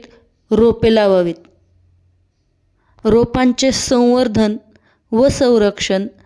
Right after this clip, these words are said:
याविषयी मुलांना वेळोवेळी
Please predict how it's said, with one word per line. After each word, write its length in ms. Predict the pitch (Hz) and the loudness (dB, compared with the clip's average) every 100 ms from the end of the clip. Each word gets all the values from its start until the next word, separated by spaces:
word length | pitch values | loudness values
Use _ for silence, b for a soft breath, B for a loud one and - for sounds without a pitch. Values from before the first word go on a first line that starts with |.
| b b b | b b b
याविषयी 840 | 208 208 240 254 240 - 220 196 - _ | -2 0 0 0 0 0 0 -2 -6 _
मुलांना 600 | 202 208 233 233 214 190 269 b b 214 | -4 0 0 0 0 -4 -6 b b -4
वेळोवेळी 760 | 208 233 233 247 240 214 247 | 0 2 2 2 2 2 0